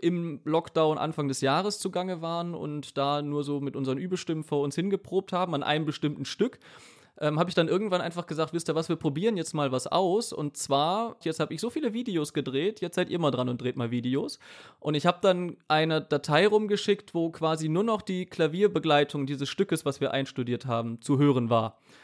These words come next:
Und die haben die dann zu Hause auf irgendeinem Gerät ihrer Wahl mit Kopfhörern abgespielt quasi und haben ihre Stimme, die sie ja in den letzten Wochen über die Übedateien gelernt haben, dann dazu gesungen. Und das gleichzeitig mit ihrem Smartphone wieder aufgenommen.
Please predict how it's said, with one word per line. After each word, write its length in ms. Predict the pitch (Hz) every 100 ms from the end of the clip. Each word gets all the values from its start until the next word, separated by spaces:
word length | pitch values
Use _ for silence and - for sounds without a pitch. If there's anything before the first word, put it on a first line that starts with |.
| - _ _
Und 380 | - 147 143 -
die 140 | 165 170
haben 300 | 175 190 185
die 100 | 170
dann 280 | 165 165
zu 220 | 160 156 127
Hause 540 | 139 190 226 262 254
auf 160 | 160 -
irgendeinem 420 | 180 175 151 151
Gerät 300 | 147 156 170
ihrer 200 | 135 135
Wahl 260 | 160 185 160
mit 160 | 170
Kopfhörern 560 | - 180 - 190 143 135
abgespielt 920 | 131 - - 214 - 196 220 302 -
quasi 520 | - 208 233 285 330 - - -
und 180 | - 156
haben 240 | 165 170 180
ihre 600 | 185 214 220 214 208 - -
Stimme, 440 | - 175 202 285
die 120 | 214
sie 80 | 165
ja 100 | 160
in 60 | 151
den 100 | 147
letzten 300 | 156 160 143
Wochen 200 | 175 190
über 180 | 156
die 80 | 143
Übedateien 540 | 170 175 151 151 151 147
gelernt 380 | 139 151 214
haben, 440 | 170 147 170 202 202 _
dann 480 | 165 165 170 170 165 _ _ _ -
dazu 280 | 156 - 170
gesungen. 400 | 165 156 131 110 _ -
Und 180 | 147 -
das 280 | 247 339 -
gleichzeitig 480 | 208 247 226 208
mit 100 | 185
ihrem 100 | 175
Smartphone 400 | 170 175 180 180
wieder 160 | 160 156
aufgenommen. 440 | 143 - 113 113